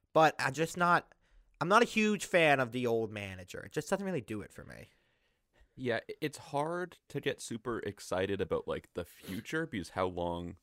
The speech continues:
Speaker 1: Exactly.
Speaker 2: is Buck gonna be with them? But I think this hire is the best chance for twenty twenty-two. I think this was
Speaker 1: I agree.
Speaker 2: probably the best candidate. The whole Mets organization seems like they wanted it. Sh-, if Scherzer and Steve Cohen, who are combined worth, like,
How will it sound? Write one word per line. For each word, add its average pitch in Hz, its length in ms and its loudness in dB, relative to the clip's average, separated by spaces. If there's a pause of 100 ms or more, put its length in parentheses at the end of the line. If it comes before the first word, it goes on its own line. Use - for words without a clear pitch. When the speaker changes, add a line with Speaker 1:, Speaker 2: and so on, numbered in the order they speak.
(100)
Speaker 1:
Exactly. 139 440 0
Speaker 2:
is - 20 -10
Buck 82 280 -4 (380)
gonna 87 200 0
be 87 160 -4
with 107 120 -2
them? 143 260 -2 (260)
But 104 100 2
I 104 80 4
think 110 340 -6 (100)
this 101 220 0
hire 101 300 2
is 104 80 -6
the 87 140 -6 (120)
best 101 280 -4
chance 104 280 -4
for - 280 -12
twenty 107 260 -6
twenty-two. - 520 -10 (280)
I 95 60 -6
think 98 260 -6
this 95 180 -6
was 92 160 -8 (200)
Speaker 1:
I 160 60 6
agree. 156 200 2
Speaker 2:
probably 87 240 -2
the 85 100 -4
best 80 240 -6
candidate. 82 560 -4 (640)
The 90 120 -2
whole 117 160 -2
Mets 104 240 -2
organization 85 560 -4
seems 87 200 -10
like 78 160 -10
they 76 100 -8
wanted 82 360 -6
it. 80 260 -2
Sh-, - 160 -14
if 104 120 -4
Scherzer 113 400 0
and 98 160 -2
Steve - 240 -6
Cohen, 101 420 -2 (600)
who 92 100 -2
are 87 60 2
combined 87 500 -2
worth, 87 300 -6
like, 73 260 -4